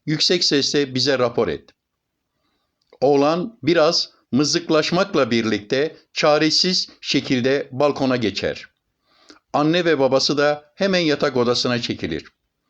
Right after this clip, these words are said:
ve Afacan canlı yayına başlar. Şu an bizim sitenin otoparkına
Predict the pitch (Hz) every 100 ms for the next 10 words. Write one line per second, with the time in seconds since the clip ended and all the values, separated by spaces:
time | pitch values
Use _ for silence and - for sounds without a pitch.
0 | _ - 139 131 127 120 135 147 165 -
1 | _ - 135 135 160 143 117 117 101 87
2 | - 80 69 - _ _ _ _ _ _
3 | _ _ _ - 170 160 202 - - 117
4 | 127 180 165 147 147 139 147 - 170 170
5 | 147 123 131 131 139